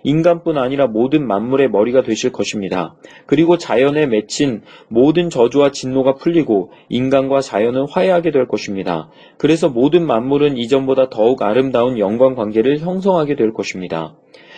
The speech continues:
위와 같은 사실들로 미루어 보아 우리가 그리스도의 몸의 지체가 되는 것이 단지 하나님의 자녀가 되어 천국에 가기 위해서가 아님을 알 수 있습니다. 왜냐하면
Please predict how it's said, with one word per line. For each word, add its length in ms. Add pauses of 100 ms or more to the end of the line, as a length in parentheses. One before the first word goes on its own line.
(200)
위와 220
같은 260
사실들로 640
미루어 360
보아 400 (280)
우리가 340
그리스도의 480
몸의 320
지체가 440
되는 300
것이 460 (220)
단지 300
하나님의 500
자녀가 420
되어 380 (240)
천국에 420
가기 380
위해서가 460
아님을 360
알 180
수 100
있습니다. 640 (320)
왜냐하면 640